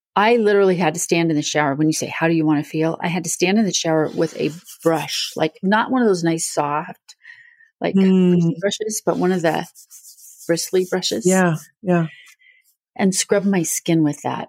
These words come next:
Speaker 1: in order to feel it. That's the far end of burnout.
Speaker 2: Yeah.
Speaker 1: Right? That's when you don't know what your body is feeling. That's when you don't know that you have a boundary with your skin. Like, it also
Speaker 2: Mm-hmm.
Speaker 1: is a sign of trauma.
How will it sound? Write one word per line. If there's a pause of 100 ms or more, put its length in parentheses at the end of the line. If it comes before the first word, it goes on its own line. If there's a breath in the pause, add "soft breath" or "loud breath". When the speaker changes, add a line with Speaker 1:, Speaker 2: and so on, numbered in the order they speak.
Speaker 1:
in
order
to
feel
it. (960)
That's
the
far
end
of
burnout.
Speaker 2:
Yeah. (360)
Speaker 1:
Right?
That's
when
you
don't
know
what
your
body
is
feeling. (100)
That's
when
you
don't
know
that
you
have
a
boundary
with
your
skin. (680)
Like,
it
also
Speaker 2:
Mm-hmm.
Speaker 1:
is
a
sign
of
trauma.